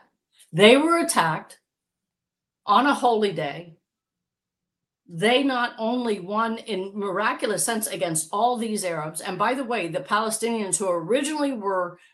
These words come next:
called to, uh, Jordan, they're still in a refugee camp back there in Jordan, the biggest refugee camp,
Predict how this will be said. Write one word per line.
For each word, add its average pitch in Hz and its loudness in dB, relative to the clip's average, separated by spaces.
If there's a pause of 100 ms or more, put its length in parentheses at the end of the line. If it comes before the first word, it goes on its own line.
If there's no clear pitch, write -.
(120)
called 226 2
to, 185 -2 (360)
uh, 170 0
Jordan, 240 2 (760)
they're 208 2
still 311 2
in 226 -4
a 185 -6
refugee 160 -8
camp 151 -12
back 151 -10
there 156 -6
in 147 -6
Jordan, 160 -8
the 160 -6
biggest - -2
refugee 156 -8
camp, 151 -8